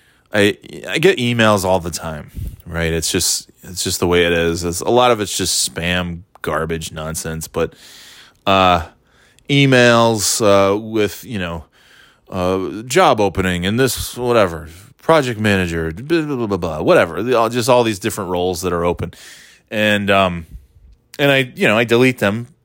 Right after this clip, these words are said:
because I'm not looking for anything. If I am looking for stuff, then I'll,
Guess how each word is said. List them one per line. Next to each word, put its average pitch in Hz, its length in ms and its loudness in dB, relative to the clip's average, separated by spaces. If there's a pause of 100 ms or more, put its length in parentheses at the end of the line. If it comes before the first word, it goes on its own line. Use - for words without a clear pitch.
(140)
because 110 280 -6
I'm 113 80 -2
not 110 180 2
looking 117 240 -4
for 87 180 -6
anything. 87 480 -8
If 143 160 -2
I 135 100 6
am 151 140 2
looking 127 240 -4
for 101 120 -8
stuff, 98 340 0
then 98 100 -4
I'll, 95 240 -2